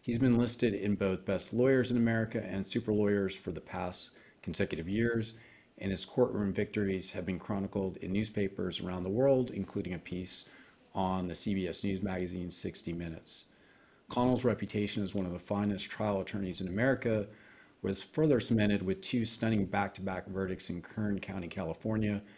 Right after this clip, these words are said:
one of California's most conservative jurisdictions. In December two thousand thirteen, Connell obtained as lead trial counsel a twenty-six point eight million dollar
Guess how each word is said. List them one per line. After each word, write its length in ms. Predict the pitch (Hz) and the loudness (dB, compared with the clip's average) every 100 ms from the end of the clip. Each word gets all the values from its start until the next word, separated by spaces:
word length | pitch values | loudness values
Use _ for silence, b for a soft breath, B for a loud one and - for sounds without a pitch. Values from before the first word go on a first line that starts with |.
| B B - | B B -2
one 160 | 117 | 2
of 80 | 113 | 2
California's 580 | 113 98 - 98 95 82 | 0 -2 -2 -2 -2 -2
most 260 | 98 90 - | -2 -2 -6
conservative 600 | 90 85 107 101 92 85 | -6 -2 0 0 -2 -4
jurisdictions. 920 | 90 80 - 107 - 104 101 98 - B B B B B B B _ | -4 -4 -2 -4 -2 -2 -2 -4 -8 B B B B B B B _
In 100 | 110 | 0
December 400 | 98 - 131 131 | 4 4 6 4
two 160 | - 113 | 0 2
thousand 380 | 110 107 - 85 | 4 4 2 -4
thirteen, 1080 | 98 92 - - - 120 120 113 110 - - | -4 -6 -12 -8 -2 0 2 0 -2 -10 -8
Connell 480 | - 110 107 98 - | -2 0 0 -2 -6
obtained 480 | 92 104 98 98 95 | -6 0 0 0 -2
as 200 | 95 95 | -4 0
lead 180 | 107 101 | -2 0
trial 240 | 101 98 | -4 -2
counsel 520 | 101 98 98 - 92 90 | -4 -4 -2 -2 -2 -4
a 80 | 87 | -6
twenty-six 640 | - 113 113 110 95 - | -4 0 0 0 -4 -4
point 260 | - 85 95 | -8 -6 -4
eight 220 | 98 95 | -4 -6
million 440 | 92 101 107 101 | -4 -2 0 0
dollar 420 | 95 95 95 95 | 0 0 0 -2